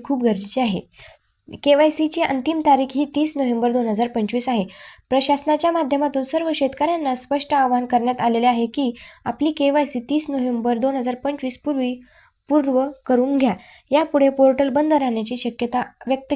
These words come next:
केली जात आहे, त्यामुळे एकही दिवस वाया न घालता शेतकरी बांधवांनी आपली ई केवायसी पूर्ण करून घ्यावी. अतिवृष्टी आणि पूर, पूरग्रस्त शेतकऱ्यांना मदत सुरू. राज्यामध्ये अतिवृष्टी, पूर आणि इतर नैसर्गिक संकटामुळे मोठ्या प्रमाणात शेतकऱ्यांचे नुकसान झाले.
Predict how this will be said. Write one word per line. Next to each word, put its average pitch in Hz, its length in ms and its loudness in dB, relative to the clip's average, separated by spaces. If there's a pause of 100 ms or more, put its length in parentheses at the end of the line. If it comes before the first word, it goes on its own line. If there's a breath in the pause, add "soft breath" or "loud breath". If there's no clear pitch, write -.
केली 240 240 0
जात 226 240 4
आहे, 247 160 -2
त्यामुळे 277 360 -2
एकही 254 460 -2
दिवस 247 360 -2
वाया 247 200 2
न 302 160 0
घालता 233 360 -2
शेतकरी 277 380 -6
बांधवांनी 240 520 -2
आपली 262 420 -6
ई 294 100 -4
केवायसी 247 500 0
पूर्ण 247 340 -2
करून 240 280 -2
घ्यावी. 262 260 0 (520 loud breath)
अतिवृष्टी 285 760 -2 (100)
आणि 294 200 0
पूर, 269 380 -2 (160)
पूरग्रस्त 285 520 2
शेतकऱ्यांना 254 600 -2
मदत 254 360 -2
सुरू. 247 240 0 (440 loud breath)
राज्यामध्ये 240 640 2
अतिवृष्टी, 269 600 -4
पूर 262 240 -6
आणि 240 280 -2
इतर 285 240 -4
नैसर्गिक 262 440 -6
संकटामुळे 247 640 -4
मोठ्या 240 280 -4
प्रमाणात 220 520 -4
शेतकऱ्यांचे 240 640 -6
नुकसान 226 360 -4
झाले. 220 300 -2